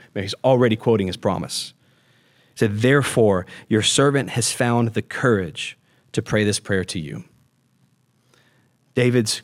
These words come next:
courage here, we see, was rooted in God's promise to him. And so he comes and he prays this incredibly courageous prayer, telling God what to do. But he does it because God has already said that he would do it.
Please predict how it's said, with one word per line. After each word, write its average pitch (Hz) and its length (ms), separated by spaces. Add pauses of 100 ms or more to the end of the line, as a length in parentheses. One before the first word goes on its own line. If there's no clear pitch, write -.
courage 104 440
here, - 400 (180)
we 104 120
see, 95 360 (240)
was 104 160 (100)
rooted 110 540
in 98 320
God's 101 300
promise 92 460
to - 100
him. 78 320 (1500)
And 117 100
so 117 120
he 127 120
comes 127 400
and 117 140
he 127 120
prays 123 420
this 113 260 (240)
incredibly 120 640
courageous 95 440
prayer, 87 380
telling 135 400
God 110 320
what 104 200
to 101 100
do. 87 320 (1000)
But 110 100
he 107 80
does 117 240
it 104 100
because 101 300
God 110 260
has 110 160
already 101 160
said 98 320
that 92 120
he 104 100
would 80 180
do - 140
it. - 240